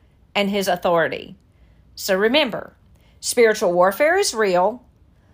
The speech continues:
The battleground can be your home, and your enemy is intent on destroying your children's lives and your relationship with them. However,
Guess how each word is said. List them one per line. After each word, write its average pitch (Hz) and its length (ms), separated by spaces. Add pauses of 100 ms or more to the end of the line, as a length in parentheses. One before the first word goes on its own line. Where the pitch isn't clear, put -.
(180)
The 190 140
battleground 247 960 (100)
can 220 320
be 294 120
your 311 180
home, 190 680 (320)
and 208 160
your 185 200
enemy 254 460
is 262 140
intent 208 920
on 202 140
destroying 247 640
your 233 120
children's 247 560
lives 277 520
and 170 180
your 175 240
relationship 262 720
with 254 240
them. 160 240 (380)
However, 247 840